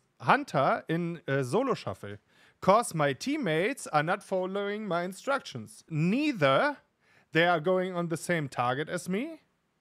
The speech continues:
nor they C C the healer after my trap. So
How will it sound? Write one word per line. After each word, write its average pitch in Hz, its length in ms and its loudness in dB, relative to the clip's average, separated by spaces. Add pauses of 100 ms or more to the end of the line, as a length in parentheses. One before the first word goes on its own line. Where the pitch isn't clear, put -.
(320)
nor 226 580 4 (1400)
they 196 540 0 (880)
C 202 220 -2
C 233 480 -4
the 190 160 -2
healer 190 280 0
after 185 300 0
my 170 140 -4
trap. - 340 -4 (460)
So 240 560 2